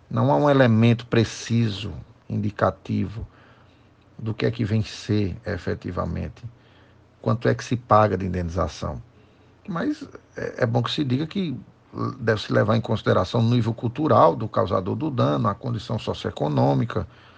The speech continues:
do ofensor e do ofendido, a intensidade do dolo, o grau da culpa,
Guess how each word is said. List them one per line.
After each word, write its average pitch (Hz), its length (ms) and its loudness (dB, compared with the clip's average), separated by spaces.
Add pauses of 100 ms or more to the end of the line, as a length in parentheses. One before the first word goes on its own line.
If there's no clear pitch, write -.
(480)
do 113 140 0
ofensor 117 720 2
e 101 40 0
do 104 120 0
ofendido, 123 680 2
a - 40 2
intensidade 120 600 0
do 139 120 0
dolo, 120 540 6 (640)
o 143 120 -4
grau 110 240 4
da 156 140 4
culpa, 123 680 0